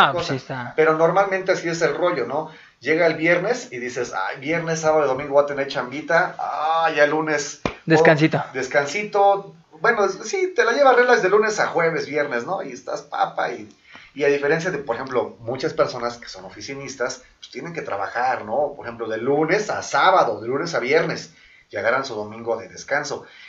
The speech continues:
Speaker 1: Que aquí viene otra parte contradictoria de nosotros. Yo, por ejemplo, en mi caso ya personal, yo me he perdido, por ejemplo, de, de, de fiestas de, de mis amigos, ¿no? Bodas, me he perdido de bautizos, person-, así de, de familiares,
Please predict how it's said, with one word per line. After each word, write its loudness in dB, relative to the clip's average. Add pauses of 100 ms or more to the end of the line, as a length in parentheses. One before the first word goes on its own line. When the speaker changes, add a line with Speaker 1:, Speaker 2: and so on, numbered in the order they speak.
Speaker 1:
Que 6
aquí 4
viene 4
otra 4
parte 2
contradictoria -2
de 2
nosotros. -6
Yo, 0
por 4
ejemplo, -2
en -2
mi -10
caso -2
ya -4
personal, -6 (840)
yo 4
me 0
he 2
perdido, 2
por 0
ejemplo, -2
de, -4
de, -6
de -10
fiestas -6 (100)
de, -12
de -8
mis -10
amigos, -4
¿no? 2
Bodas, 4 (240)
me -4
he 0
perdido 0
de -6
bautizos, -6
person-, -8
así -8
de, -6
de -12
familiares, -2